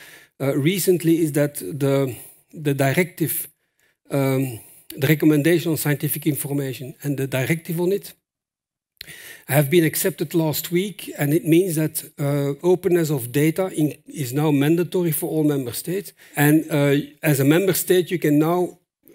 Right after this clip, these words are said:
uh, demand from your research community that they comply with, um, open access of, uh, publications and, and data.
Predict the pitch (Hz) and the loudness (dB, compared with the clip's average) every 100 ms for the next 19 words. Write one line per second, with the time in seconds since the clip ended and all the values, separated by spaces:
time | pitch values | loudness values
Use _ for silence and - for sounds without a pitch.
0 | 165 151 151 123 143 143 160 196 - - | -8 -4 -2 2 4 4 2 0 -2 0
1 | 151 156 151 160 170 165 156 - - - | 2 4 2 0 -2 -2 -2 -4 -10 -6
2 | 135 147 160 156 170 - _ _ - 147 | 0 2 2 -2 -8 -10 _ _ -2 0
3 | - 156 135 131 151 156 156 156 147 - | 0 -2 -2 -4 0 2 4 2 0 -4
4 | 139 131 - _ _ _ _ _ - - | -6 -6 -10 _ _ _ _ _ -12 -6
5 | 131 135 131 143 143 - - 139 - - | -4 -2 -4 -2 -4 -6 -6 -4 -4 -6
6 | - - - - 139 156 135 139 - 143 | -14 -20 -14 -6 -4 -2 -2 -2 0 -2
7 | 127 135 123 - 127 123 - 131 120 110 | -2 -6 -8 -8 -6 -6 -6 -6 -6 -4
8 | 104 104 | -6 -8